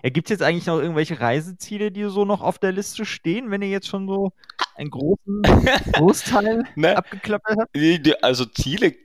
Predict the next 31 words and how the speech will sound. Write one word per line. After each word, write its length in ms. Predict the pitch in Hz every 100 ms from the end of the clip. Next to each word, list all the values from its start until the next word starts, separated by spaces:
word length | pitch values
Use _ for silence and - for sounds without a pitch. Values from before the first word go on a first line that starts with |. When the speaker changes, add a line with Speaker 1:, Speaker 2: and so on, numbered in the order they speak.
| _
Speaker 2:
gäbe 280 | - 104 113
es 180 | 107 -
genug, 460 | 104 117 202 -
Speaker 1:
Ja? 120 | 127 113
Speaker 2:
aber, 300 | 113 113 - -
ähm, 560 | 104 104 107 104 95 - - 110 - -
sehr 240 | - 117
viele 300 | - - 123
werden 180 | 110 117
eh 100 | 143 269
wa-, 120 | - -
wahrscheinlich 500 | 139 - 135 135 -
auch, 300 | 110 131 143
äh, 240 | - 113
f-, 180 | 117 -
äh, 480 | - 107 107 107 107 - - - -
von 220 | - 113
meinen 300 | 110 113 113
Ninja-Auftritten 840 | 117 151 - 135 - - 139 - 117
wissen. 300 | 135 - 135
Äh, 200 | 110 120 - - - -
ich 140 | - 127
habe, 440 | 156 156 135 131 -
äh, 160 | -
zusammen 440 | - 135 123 139 135
mit 100 | 123
meiner 220 | 120 123
Frau 300 | - 113 127
jetzt 280 | 120 - -
eine 100 | 107
ganz 420 | - - - -